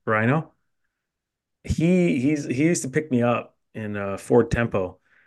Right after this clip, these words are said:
and Rhino is like, after we won the game and I played well, I was, like, first star of the game. And he's like, "Hey, you're coming out with the boys tonight."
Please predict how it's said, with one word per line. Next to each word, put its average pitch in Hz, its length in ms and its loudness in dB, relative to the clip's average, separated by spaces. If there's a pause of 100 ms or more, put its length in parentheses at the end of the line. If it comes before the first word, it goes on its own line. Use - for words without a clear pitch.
(340)
and 104 440 -2 (280)
Rhino 131 420 4
is 113 120 0
like, 107 380 2 (540)
after 123 300 2
we 123 120 4
won 120 200 2
the 120 60 -2
game 113 520 -2
and 110 400 -6
I 107 100 -2
played 117 300 0
well, 104 220 -4
I 104 60 -4
was, 104 160 -8
like, 101 180 -10
first 110 260 -6
star 101 200 -2
of 101 60 -6
the 98 40 -10
game. 101 440 -8
And 104 280 -8
he's 110 160 -8
like, 101 140 -6
"Hey, 117 260 -4 (420)
you're - 80 -14
coming 117 220 -2
out 104 80 -4
with 98 100 -8
the 90 60 -20
boys 98 260 -6
tonight." 98 300 -14